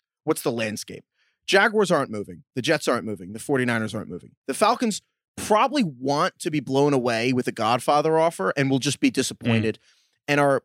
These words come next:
Speaker 1: probably secretly waiting to just get offered that package the Dolphins got and will be upset and then just talk themselves into Kyle Pitts. I don't think they're gonna end up taking quarterback. Obviously, they could. If I were running the team, I'd probably want Justin Fields. But I feel like they'll end up taking Kyle Pitts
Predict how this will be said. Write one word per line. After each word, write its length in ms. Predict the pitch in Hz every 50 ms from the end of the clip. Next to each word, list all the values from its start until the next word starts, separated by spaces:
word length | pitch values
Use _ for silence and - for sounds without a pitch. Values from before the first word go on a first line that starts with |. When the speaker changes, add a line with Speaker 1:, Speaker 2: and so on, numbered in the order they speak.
| _ _ _
Speaker 1:
probably 440 | - - - 185 175 - 170 190 175
secretly 480 | - - - 175 165 - 175 151 156 139
waiting 560 | 120 123 139 139 139 139 135 127 127 123 - _ _ _ _ _ -
to 80 | - 139
just 200 | - 147 - -
get 120 | 156 139 -
offered 500 | 131 131 131 127 - 131 120 117 101 107 - _ -
that 180 | 123 117 -
package 340 | - 127 117 117 - 123 -
the 60 | 113
Dolphins 420 | 98 120 113 107 110 - 107 113 -
got 300 | - 98 90 87 - - -
and 100 | 127 120
will 60 | 123 120
be 100 | 123 123
upset 440 | 113 - - - 151 156 165 - _ _ _ _ _ _ _ -
and 140 | 131 131 135
then 140 | 135 135 117
just 260 | 131 127 - - -
talk 300 | - - 143 143 - -
themselves 400 | 143 127 - 147 131 120 117 127
into 180 | 117 - -
Kyle 280 | - - 127 117 101 101
Pitts. 280 | - 113 87 - - - -
I 40 | 113
don't 320 | 104 - 135 131 117 -
think 180 | - 131 120 -
they're 80 | 120 107
gonna 140 | 120 110
end 120 | 98 104 110
up 80 | -
taking 300 | - 113 107 - - 101
quarterback. 380 | 98 - 117 117 123 135 139 -
Obviously, 300 | - 151 165 190 170 - 147
they 80 | 117
could. 260 | - - 139 143 143 - _ _ _ _
If 140 | - 147 - -
I 140 | 135 156 175
were 80 | 185
running 220 | 175 165 160 151 139
the 60 | 123
team, 180 | - - 123 113
I'd 100 | 110 95
probably 220 | - 120 104 110 104
want 140 | 101 98 -
Justin 280 | 104 104 - - 98
Fields. 360 | - - 67 69 - - - _ _ _ _ _ _ _ _ _ _ _ _ _ _
But 100 | - 151
I 60 | 143 139
feel 160 | - 151 147
like 100 | 147 139
they'll 160 | - 135 127
end 100 | 127 120
up 120 | 117 -
taking 260 | - 127 113 - 113 110
Kyle 220 | - - 113 110
Pitts 320 | - - 101 - - -